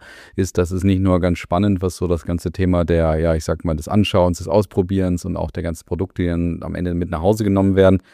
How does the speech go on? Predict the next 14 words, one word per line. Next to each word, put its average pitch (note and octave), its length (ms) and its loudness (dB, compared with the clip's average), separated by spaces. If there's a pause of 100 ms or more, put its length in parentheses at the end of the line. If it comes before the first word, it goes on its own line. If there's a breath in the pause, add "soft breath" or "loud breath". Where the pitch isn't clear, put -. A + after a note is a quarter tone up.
(220 loud breath)
Das D#2+ 120 -4
ist - 40 -2
nicht F2+ 140 2
nur F2 80 2
deswegen F#2+ 360 2
spannend, E2 360 -2
sondern D#2+ 200 0
natürlich E2 460 -2
auch E2 120 -4
das D#2 160 -8
ganze - 280 -10
Essen, G2 380 -4
also E2 220 -8
sowohl E2+ 420 0